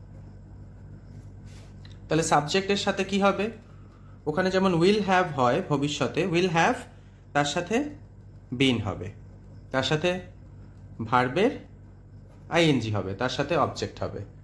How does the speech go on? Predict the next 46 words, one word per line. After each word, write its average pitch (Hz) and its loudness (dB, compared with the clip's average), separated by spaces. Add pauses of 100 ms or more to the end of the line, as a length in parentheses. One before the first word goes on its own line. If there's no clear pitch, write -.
She 180 2
will 175 4
have 170 2
been 170 2 (440)
talking 196 4
to 202 2
me 170 2 (320)
tomorrow 160 6 (160)
in 135 2
the 123 4
morning, 104 2
মানে 135 0
আমার 143 2
সাথে 156 -2
কাল 139 2
সকালে 147 0
কথা 135 0
বলতেই 117 -2
থাকবে। - -10 (460)
তো 127 -2
সেই 190 2
জিনিসটা 180 0
কিন্তু 147 0
তোমাদেরকে 135 0
খেয়াল 127 2
রাখতে 101 -4
হবে। 95 -8 (400)
সেখানে 165 2
একটা 151 -2
সেন্টেন্স 196 0
তোমাদের 208 2
just 208 0
বলার 165 4
জন্য 185 2
দিই, 160 0
অ্যাপ্লিকেশন 160 0
ভীষণ 143 2
কম 165 4
কথাবার্তার 151 2
ক্ষেত্রে, 151 -4
বা 165 -2
ইংলিশে 143 0
কিন্তু 147 2
এগুলোর 139 4
অ্যাপ্লিকেশন 139 0
কম 151 4